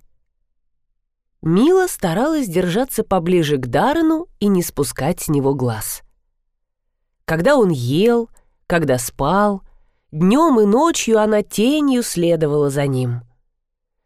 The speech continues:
Лель предупредил, что царевич может не суметь сдержать свою звериную ипостась,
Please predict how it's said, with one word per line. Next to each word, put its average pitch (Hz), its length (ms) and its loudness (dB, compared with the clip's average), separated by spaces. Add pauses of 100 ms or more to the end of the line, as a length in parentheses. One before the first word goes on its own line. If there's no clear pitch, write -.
(140)
Лель 208 320 2
предупредил, 247 680 2
что 190 220 -4
царевич 208 580 0
может 202 320 2
не 220 120 2
суметь 269 380 0
сдержать 180 500 0
свою 185 240 2
звериную 170 560 2
ипостась, 180 640 -2